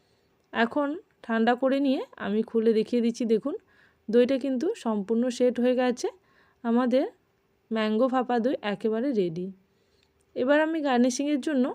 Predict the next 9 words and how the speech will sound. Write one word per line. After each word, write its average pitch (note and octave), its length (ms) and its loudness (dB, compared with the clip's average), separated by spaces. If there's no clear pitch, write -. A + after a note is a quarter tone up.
কিছু A#3+ 260 -4
বাদাম G3 380 0
এবং C4 300 2
কিছু A#3 240 2
আমের A3 280 4
টুকরো B3 320 0
দিয়ে C4 180 0
এটাকে A3+ 280 0
গার্নিশ F3+ 380 0